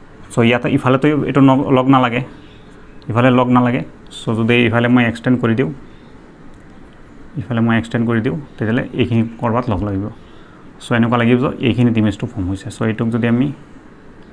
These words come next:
চব পইণ্টকেইটা লৈ লওঁ, চ' এইটোৰ, এইটোৰ ইমেজটো ক'ত, এইটো এ বি, এ বিৰ ইমেজটো ক'ত ফৰ্ম হৈ আছে,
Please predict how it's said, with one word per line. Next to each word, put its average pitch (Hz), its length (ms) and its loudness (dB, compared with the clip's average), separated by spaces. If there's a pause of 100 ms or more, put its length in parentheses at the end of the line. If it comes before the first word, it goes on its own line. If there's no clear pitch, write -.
চব 120 200 -4
পইণ্টকেইটা 120 460 -2
লৈ 107 120 2
লওঁ, 147 120 -2 (840)
চ' - 40 -12 (220)
এইটোৰ, 135 220 -2 (1080)
এইটোৰ 117 240 0
ইমেজটো 117 340 4
ক'ত, 117 120 -4 (160)
এইটো 117 120 -6 (160)
এ - 100 2
বি, 131 120 2 (500)
এ - 80 -6
বিৰ 117 200 2
ইমেজটো 113 300 0
ক'ত 113 180 -2
ফৰ্ম 113 180 0
হৈ 117 140 -2
আছে, 156 140 -8